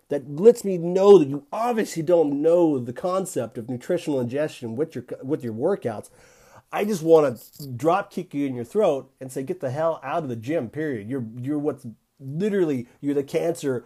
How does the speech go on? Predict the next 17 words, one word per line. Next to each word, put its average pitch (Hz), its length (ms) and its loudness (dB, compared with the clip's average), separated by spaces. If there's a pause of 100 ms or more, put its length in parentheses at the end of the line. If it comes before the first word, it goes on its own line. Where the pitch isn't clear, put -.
(120)
of 139 120 0
all 143 200 4
fitness. 127 460 -4 (220)
S-, - 220 -20
just 147 180 -8
stop." 131 460 -2 (1500)
So - 160 -2
yeah, 131 320 0 (1300)
that's 117 180 -12
my 120 120 -6
little 117 200 -6
rant 113 300 -10 (580)
by 104 180 -12
What 110 260 -12
the 98 100 -12
Fuck, - 440 -16
man. 98 340 -16